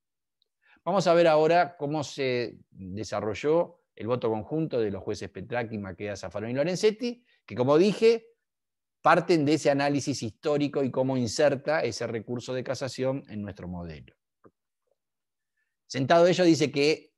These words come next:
dicen que es claro que un recurso que solo habilitase la revisión de las cuestiones de derecho,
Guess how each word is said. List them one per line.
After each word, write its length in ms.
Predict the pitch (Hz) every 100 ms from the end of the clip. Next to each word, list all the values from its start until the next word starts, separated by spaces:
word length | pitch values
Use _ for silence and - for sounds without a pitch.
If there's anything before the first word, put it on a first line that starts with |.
| _
dicen 400 | 104 120 135 123
que 120 | 127
es 100 | 123
claro 340 | - 147 139 107
que 80 |
un 80 | 123
recurso 460 | 113 101 120 113 92
que 160 | 107
solo 440 | - - 196 202 190
habilitase 920 | 151 117 104 131 131 - 131 117 _ _ _ _ _ _ -
la 100 | 104
revisión 320 | 107 104 131
de 80 | 127
las 140 | 101
cuestiones 420 | 107 92 117 117
de 80 | 107
derecho, 720 | 143 202 196 170 175 202